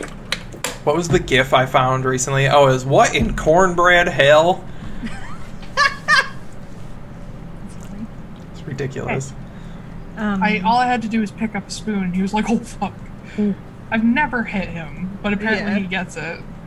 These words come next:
Speaker 2: It's the same with Bucky. I don't know. I, all I have to do is be like, "Hmm," and he'll be like, "Huh." <laughs> I'm like, "I've never done anything to you. <laughs> Why are you?" Um,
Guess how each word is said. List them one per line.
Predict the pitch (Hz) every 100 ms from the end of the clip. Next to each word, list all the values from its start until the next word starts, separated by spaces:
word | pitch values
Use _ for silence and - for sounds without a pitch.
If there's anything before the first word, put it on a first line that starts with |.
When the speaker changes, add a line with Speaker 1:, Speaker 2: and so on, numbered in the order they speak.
| - - - - - - -
Speaker 2:
It's | 240 247
the | 254
same | - 262
with | 254 196
Bucky. | 196 196 175 175 180 185
I | 180 196
don't | 196
know. | 196
I, | 170 190
all | - 202
I | 208
have | 208 214
to | 208
do | 196 196
is | 196
be | 190 208
like, | 202 185 180
"Hmm," | - 208 233 233
and | 202
he'll | 208 208
be | 208
like, | 220 - -
"Huh." | 254 269 - - - -
<laughs> | - - - -
I'm | 277 277
like, | 294 302 - - -
"I've | 349 381 359
never | 359 381
done | 359 339 339
anything | 349 403 - 269
to | 233
you. | 220 233
<laughs> |
Why | 277 277 294 302 302 330
are | - -
you?" | - - - - - - - - - - - - - - - - - - - - - - - - - - - -
Um, | 202 196 190 180 185